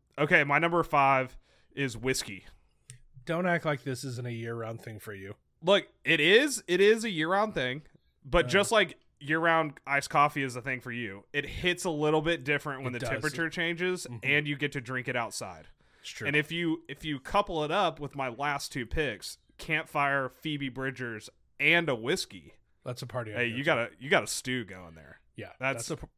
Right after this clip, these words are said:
Speaker 2: that's a party I'd go to. I don't like hanging
Speaker 1: Yeah.
Speaker 2: out with people very often. I'd hang out with people if that was the vibe.
Speaker 1: Yeah, I love drinking whiskey outside. It's, and I do, like, I do love whiskey. I do drink it year round. I do little, I tend to lean more tequila during the summer,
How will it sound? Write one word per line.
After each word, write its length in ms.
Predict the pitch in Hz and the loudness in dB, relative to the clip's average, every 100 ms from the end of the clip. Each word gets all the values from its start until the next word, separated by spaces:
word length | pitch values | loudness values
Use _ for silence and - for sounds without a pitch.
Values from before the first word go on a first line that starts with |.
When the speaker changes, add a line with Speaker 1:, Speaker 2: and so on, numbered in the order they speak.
| _ _ _ _ - | _ _ _ _ -14
Speaker 2:
that's 160 | 127 | -10
a 60 | 156 | -6
party 280 | 127 127 113 | -4 -4 -6
I'd 120 | 107 | -10
go 160 | 104 104 | -12 -14
to. 220 | - 98 - | -14 -18 -6
I 100 | 135 | -2
don't 140 | 226 254 | 0 2
like 200 | 190 190 | 2 2
hanging 220 | 170 165 | -2 0
Speaker 1:
Yeah. 100 | 160 | -2
Speaker 2:
out 40 | |
with 100 | 190 | -4
people 240 | 208 196 196 | -4 -4 -2
very 260 | 196 196 | 0 2
often. 340 | 190 196 220 208 | 2 0 -4 -6
I'd 160 | 131 143 | -2 -2
hang 160 | 135 117 | -2 -6
out 140 | 101 | -10
with 100 | 101 | -12
people 300 | 117 107 107 | -12 -10 -12
if 80 | 101 | -8
that 160 | 107 101 | -10 -10
was 140 | 101 | -14
the 80 | 104 | -16
vibe. 220 | 101 95 _ _ _ _ _ _ - | -18 -20 _ _ _ _ _ _ -6
Speaker 1:
Yeah, 200 | 123 76 - | -6 -6 -2
I 120 | 127 | 0
love 360 | 147 156 165 151 | 4 6 6 4
drinking 320 | 160 160 147 | 0 0 0
whiskey 380 | 135 131 143 131 | -4 -6 -8 -6
outside. 580 | 127 113 127 117 117 120 | -8 -8 -6 -4 -4 -4
It's, 280 | 143 - - - - | -6 -6 -14 -20 -2
and 160 | 175 165 - | 0 0 -4
I 180 | 135 208 | 4 4
do, 380 | 165 156 170 175 | 4 4 4 6
like, 260 | 139 131 - | 4 0 -2
I 140 | 127 143 | 0 0
do 200 | 143 160 | 0 0
love 200 | 175 139 | 0 0
whiskey. 300 | 135 - 131 | -6 -4 -4
I 60 | |
do 140 | 127 143 | -2 -4
drink 280 | 135 135 139 | -4 -4 -4
it 60 | |
year 200 | 131 131 | -4 -4
round. 400 | 120 101 117 143 - _ _ - | -4 -4 -4 -6 -12 _ _ 0
I 120 | 139 | 0
do 280 | 127 156 175 | 4 4 4
little, 320 | 165 165 160 143 | 2 0 0 0
I 80 | 135 | -4
tend 380 | - 170 160 170 | -2 -4 -2 -2
to 80 | 165 | -2
lean 260 | 160 160 | -2 -2
more 300 | 143 131 143 | -4 -4 -4
tequila 760 | 147 139 - - 170 135 113 117 | -4 -8 -12 -4 -2 -2 -4 -6
during 280 | 127 127 123 | -6 -6 -6
the 100 | 120 | -6
summer, 580 | - 131 117 104 101 | -2 -2 -4 -10 -12